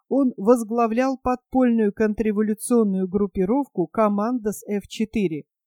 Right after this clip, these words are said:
Любопытно, что американские власти обвинили его в причастности к шпионской деятельности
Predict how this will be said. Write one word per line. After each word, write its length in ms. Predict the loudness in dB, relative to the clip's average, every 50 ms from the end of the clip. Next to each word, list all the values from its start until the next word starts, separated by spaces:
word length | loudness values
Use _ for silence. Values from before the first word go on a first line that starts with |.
| _ _ _ _ _ _ _ _
Любопытно, 880 | -4 0 2 2 2 2 -2 -2 -2 -2 -4 -4 _ -4 -4 -4 -4 -8 _ _ _ _ _ _ _
что 260 | -20 -6 4 4 6
американские 760 | 6 6 4 2 0 0 0 0 0 0 -2 -4 -4 -2 -2 0
власти 520 | 0 0 -2 -2 -2 -4 -6 -4 -4 -4 -2 0
обвинили 720 | -2 -2 -2 -2 -4 -4 -2 -2 0 0 -2 -2 -2 -4
его 400 | -4 -4 -4 -4 0 2 2 2
в 160 | 0 -4 _
причастности 1080 | -6 -6 -6 -6 -6 -4 -2 -2 -2 -2 -6 -6 -4 -4 -4 -4 -8 -10 -6 -6 -6 -6 -8 _ _ _ _ _ _ _ _
к 60 | -18
шпионской 840 | -18 -14 -4 0 2 4 4 4 4 2 0 -4 -2 0 0 0 0
деятельности 1040 | -4 -4 -2 0 0 0 -2 -2 0 0 0 0 -2 -4 -6 -8 -8 -8 -8 -8